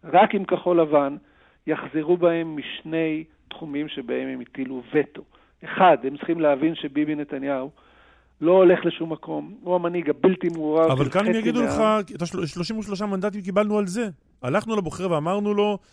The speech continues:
Speaker 2: אחד מהדגלים שלנו, אנחנו לא נשב עם, תחת ממשלה של מישהו שהוגשו נגדו כתבי אישום. אתה אומר, חקיקה לא טובה? לא חקיקה,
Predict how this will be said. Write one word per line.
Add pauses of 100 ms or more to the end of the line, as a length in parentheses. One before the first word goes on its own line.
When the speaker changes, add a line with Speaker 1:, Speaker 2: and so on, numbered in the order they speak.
(160)
Speaker 2:
אחד
מהדגלים
שלנו,
אנחנו
לא
נשב (520)
עם,
תחת
ממשלה
של
מישהו
שהוגשו
נגדו
כתבי
אישום.
אתה
אומר,
חקיקה
לא
טובה?
לא
חקיקה,